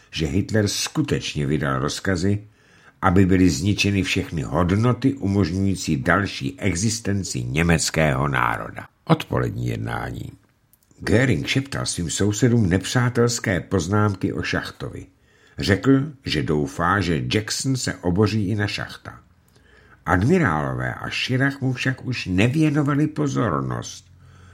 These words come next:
A tak byl nucen mumlat své poznámky do u-, do ucha Hessova, který si pak stejně vůbec nic nepamatoval. Schacht znovu nazval Hitlera zrádcem německých idealistů, jako byl on.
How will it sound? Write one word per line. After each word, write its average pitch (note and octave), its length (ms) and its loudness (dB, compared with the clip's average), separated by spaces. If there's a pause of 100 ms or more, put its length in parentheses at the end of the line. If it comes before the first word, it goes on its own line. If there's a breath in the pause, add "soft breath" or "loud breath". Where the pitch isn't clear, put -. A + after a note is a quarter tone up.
(360 soft breath)
A D#2+ 140 0
tak E3+ 220 0
byl F#2+ 220 4
nucen F#2+ 440 0
mumlat B2 400 4
své E2+ 200 -2
poznámky A#2+ 600 2
do G2+ 140 2
u-, F2+ 340 -4
do F#2+ 140 2
ucha D2 280 -2
Hessova, B2+ 720 0 (400 loud breath)
který F3 280 8
si - 180 2
pak F2+ 360 -2 (200)
stejně B2+ 680 10
vůbec F2+ 560 6
nic D2+ 400 0 (200)
nepamatoval. B1 1160 -4 (200)
Schacht - 640 0
znovu F#2+ 560 4
nazval D#2 540 0
Hitlera E2+ 480 0
zrádcem E2+ 640 -2
německých E2+ 640 -4
idealistů, F2+ 640 2
jako F#2 240 2
byl E2 160 0
on. A1+ 440 -8